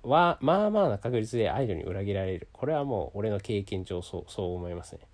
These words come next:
結局、だからまあ、信頼関係積み上げたと思っても、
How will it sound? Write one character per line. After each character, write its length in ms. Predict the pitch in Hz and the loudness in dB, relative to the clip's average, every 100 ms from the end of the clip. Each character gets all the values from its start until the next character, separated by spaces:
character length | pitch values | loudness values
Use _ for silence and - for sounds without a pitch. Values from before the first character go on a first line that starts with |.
| - - - - - | -20 -20 -20 -20 -8
結 180 | 143 - | -8 -4
局、 580 | 175 160 170 170 170 165 | -4 0 2 4 4 4
だ 120 | 165 | 2
か 60 | 101 | 2
ら 60 | |
ま 80 | 101 | 2
あ、 40 | 104 | 0
信 180 | 147 | -2
頼 140 | 147 156 | 0 0
関 120 | 160 | 0
係 80 | 107 | -2
積 180 | - 143 | 0 0
み 120 | 151 | 2
上 80 | 160 | 0
げ 100 | 156 | 0
た 120 | 147 | -2
と 140 | - | -2
思 160 | 127 170 | -4 -4
っ 20 | |
て 240 | - - 151 | -6 -4 0
も、 300 | 185 - | 2 0